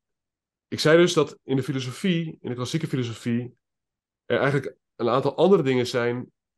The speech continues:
die eigenlijk niet zo goed te vatten zijn in deze objectief-subjectief onderscheid, hè. En sowieso dat hele idee dat natuurwetenschap een soort van de ultieme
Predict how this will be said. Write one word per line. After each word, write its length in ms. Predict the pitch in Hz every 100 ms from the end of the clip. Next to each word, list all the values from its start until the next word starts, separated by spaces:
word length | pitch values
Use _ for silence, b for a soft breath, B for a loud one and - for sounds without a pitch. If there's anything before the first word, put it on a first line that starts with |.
| _ _ _
die 240 | 120 127
eigenlijk 340 | 131 151 139 135
niet 180 | 160
zo 80 | 165
goed 180 | 131 151
te 80 | 131
vatten 360 | - 170 156
zijn 440 | 120 107 92 95 -
in 180 | 110 113
deze 420 | 117 117 127 -
objectief-subjectief 1300 | 139 135 120 - 123 - 151 - 120 - 98 - - _ _ _ _ _ _ _ _ _ _ _ _ -
onderscheid, 600 | 131 113 - 98 78 90
hè. 260 | 120 139
En 320 | - 120 113 - _
sowieso 380 | - 143 131 160
dat 120 | 156
hele 260 | 139 147 151
idee 380 | 139 131 151 143
dat 320 | 127 - - _ _ _ _ _ _ _ _ -
natuurwetenschap 1000 | 113 117 160 170 139 135 - 117 104
een 80 | - _ _ _ -
soort 160 | 131
van 140 | - 123
de 140 | 120
ultieme 760 | 139 131 - 170 160 131 117